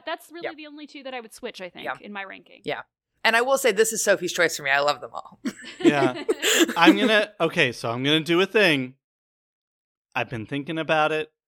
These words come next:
Speaker 3: I've been thinking about it. I, I've, I've lost sleep over it. But since you guys did what you did, I'm gonna say it. I'm gonna put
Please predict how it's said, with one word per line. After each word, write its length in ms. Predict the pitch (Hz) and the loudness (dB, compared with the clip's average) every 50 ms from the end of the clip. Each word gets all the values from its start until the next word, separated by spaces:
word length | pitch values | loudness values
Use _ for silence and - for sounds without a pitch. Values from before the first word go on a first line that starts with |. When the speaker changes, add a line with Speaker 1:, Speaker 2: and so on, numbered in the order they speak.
| _ _ - | _ _ -16
Speaker 3:
I've 100 | 120 101 | -14 -12
been 160 | 113 107 101 | -12 -14 -10
thinking 300 | - 143 143 139 151 143 | -8 -8 -6 -6 -4 -4
about 300 | 143 135 139 131 127 127 | -2 0 2 4 4 4
it. 220 | 127 127 127 127 - _ _ _ _ _ _ _ _ _ - | 2 0 -2 -6 -10 _ _ _ _ _ _ _ _ _ -14
I, 200 | 120 113 107 104 _ _ _ - | -12 -12 -12 -14 _ _ _ -14
I've, 200 | 107 101 101 92 _ _ _ | -12 -12 -14 -16 _ _ _
I've 160 | - 104 95 - | -20 -18 -12 -8
lost 400 | 110 107 104 - - - - - | -6 -6 -6 -6 -10 -16 -12 -8
sleep 300 | 175 175 180 160 - 180 | -6 -6 -6 -6 -4 -2
over 360 | 170 160 147 135 147 147 135 | -2 0 0 -2 -2 -2 -2
it. 220 | 135 131 127 - _ _ _ _ _ _ _ _ | -2 -2 -4 -8 _ _ _ _ _ _ _ _
But 160 | - 139 135 | -8 -8 -6
since 280 | - 151 143 139 139 - | -6 -6 -6 -6 -6 -8
you 80 | 160 156 | -8 -6
guys 480 | 147 190 175 165 160 156 156 147 - - _ _ | 0 2 4 4 4 4 2 0 -6 -14 _ _
did 200 | - 143 147 147 | -2 -2 -2 0
what 200 | 160 170 160 - | -2 -4 -4 -4
you 80 | - 190 | -8 -10
did, 500 | - - 220 190 175 147 135 127 - - _ - | -4 0 2 4 4 4 2 0 -4 -12 _ -12
I'm 160 | 120 117 123 | -10 -8 -6
gonna 160 | 127 131 131 | -6 -6 -8
say 300 | 127 - - 170 135 120 | -8 -6 -2 0 0 0
it. 120 | 107 98 - _ _ _ _ _ _ _ _ _ | 0 -2 -8 _ _ _ _ _ _ _ _ _
I'm 200 | 120 123 139 151 | -6 -6 -4 -4
gonna 180 | 165 175 190 190 | -6 -6 -8 -8
put 420 | - - 170 147 117 107 107 | -8 -6 -4 -2 -2 -2 -4